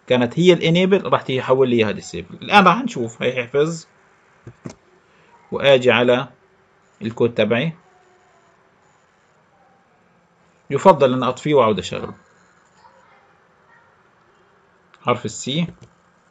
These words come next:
هاي المشهد الأول، حرف السي، هاي المشهد الثاني. لاحظ في المشهد هنا، هاي الكاميرا اختفت، الآن الكاميرا والجان تبعتها ظهروا، هاي الجان راحت وهي ظهرت. إذا أنا ضغط حرف السي، ممكن أعمل سويتش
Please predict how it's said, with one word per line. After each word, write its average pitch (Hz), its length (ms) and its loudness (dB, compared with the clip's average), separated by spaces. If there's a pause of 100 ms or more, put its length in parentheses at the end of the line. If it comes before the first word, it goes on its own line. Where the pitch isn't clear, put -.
(180)
هاي 107 180 2 (120)
المشهد 107 240 -4
الأول، 131 460 0 (340)
حرف 131 280 2
السي، 143 300 -8
هاي 143 80 2
المشهد 107 360 -2
الثاني. 85 320 -10 (580)
لاحظ 117 400 0
في - 120 -20
المشهد 117 420 -2
هنا، 139 380 0 (220)
هاي 113 80 2
الكاميرا 120 320 0
اختفت، 156 560 -2 (140)
الآن - 280 -4
الكاميرا 131 600 0 (300)
والجان 117 500 4
تبعتها 107 460 0
ظهروا، 95 360 -6 (200)
هاي 104 180 -4 (200)
الجان 110 540 -2
راحت 127 420 0 (380)
وهي 117 120 2
ظهرت. 95 360 -4 (220)
إذا 127 240 2
أنا 196 360 2 (200)
ضغط 151 220 4
حرف 156 260 -2
السي، 165 400 -6 (300)
ممكن 151 300 0
أعمل 135 300 4
سويتش - 460 -4